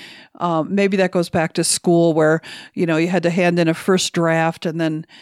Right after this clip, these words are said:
you get all these red marks on your paper and you gotta go back through it or <laughs> whatever. It has this kind of vibe of, like, something I don't really wanna do. But,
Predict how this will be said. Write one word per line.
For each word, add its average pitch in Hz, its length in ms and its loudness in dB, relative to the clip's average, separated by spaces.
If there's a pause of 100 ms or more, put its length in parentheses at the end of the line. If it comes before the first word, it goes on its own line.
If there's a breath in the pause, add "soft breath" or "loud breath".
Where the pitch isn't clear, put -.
(420 loud breath)
you 190 100 -2
get 165 140 0
all 156 100 2
these 165 220 -2
red 175 260 2
marks 160 320 0
on 156 140 0
your 160 100 -2
paper 160 480 0
and 170 80 -2
you 175 80 -2
gotta 175 160 0
go 170 100 0
back 170 300 -2
through 165 280 -2
it 147 80 -2
or 151 80 -2
<laughs> - 20 -2
whatever. - 680 0
It 302 440 -2
has 233 220 4
this 240 160 0
kind 202 260 0
of 175 180 -2
vibe 170 460 0
of, 156 160 0
like, 131 380 -2
something 294 320 0
I 196 80 4
don't 180 160 2
really 175 180 2
wanna 160 240 0
do. 135 220 -6
But, 190 280 0